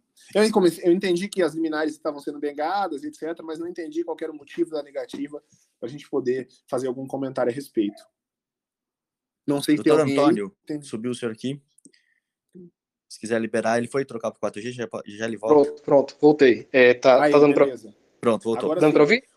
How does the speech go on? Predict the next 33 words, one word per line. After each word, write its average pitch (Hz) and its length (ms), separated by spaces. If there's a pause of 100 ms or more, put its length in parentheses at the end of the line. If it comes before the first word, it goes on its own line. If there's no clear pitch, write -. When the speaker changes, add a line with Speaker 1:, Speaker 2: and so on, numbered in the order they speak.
(360)
Speaker 1:
Bom, 196 140
Eric, 175 160
Speaker 3:
Show. - 160
Speaker 1:
paramos 202 280
no 226 80
seguinte 220 320
mo-, 214 180
momento. 175 480
Você 165 140
falou 165 180
que 170 80
as 175 80
liminares 175 400
estavam 165 220
sendo 165 160
bastante 160 360
denegadas 147 560
aí 143 60
no 143 80
seu 147 160
tribunal. 165 540
Eu 135 100
vi 151 140
que 143 100
aqui 147 180
tá 151 120
Speaker 3:
Isso. - 80
Speaker 1:
teu 139 100
nome, 147 220
O 135 100
A 135 80
B 143 160
Bahia, 139 460